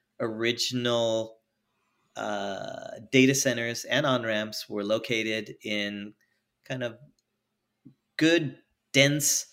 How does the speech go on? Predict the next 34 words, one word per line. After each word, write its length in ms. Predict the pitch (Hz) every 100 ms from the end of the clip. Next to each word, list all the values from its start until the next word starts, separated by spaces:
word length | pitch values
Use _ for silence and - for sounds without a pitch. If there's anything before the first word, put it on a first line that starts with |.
| _ _ _ _ _ _
markets 800 | 107 110 123 120 110 110 - - -
in 140 | 123 110
the 100 | 107
U 240 | 110 127
S 240 | 123 135 123
and 100 | 107
Western 400 | 110 - 127 117
Europe 400 | 104 101 107 320
and, 260 | 269 226 -
and 180 | 165
in 120 | 175 160
Asia 260 | 135 131
as 140 | 117 101
well, 360 | 95 104 - _ _ -
um, 720 | 110 107 104 104 101 101 -
where 600 | 135 135 131 127 123 - -
kind 120 | 226
of 60 | 180
the 100 | 143
low-hanging 600 | 131 139 139 139 131 117
fruit, 420 | - 131 104 80 - - _ _ -
where, 680 | 113 117 113 110 110 110 104
um, 360 | 104 101 98 -
prices 400 | - 143 156 127
were 140 | 139
already 240 | 143 135 131
low 360 | 120 127 131
on 140 | 123 123
infrastructure 580 | 127 131 - 127 - 127
pricing, 480 | 117 120 - 120
like 220 | 110 107 -
connectivity, 540 | 117 107 123 113 110
et 80 | 107
cetera. 560 | - 131 131 123 120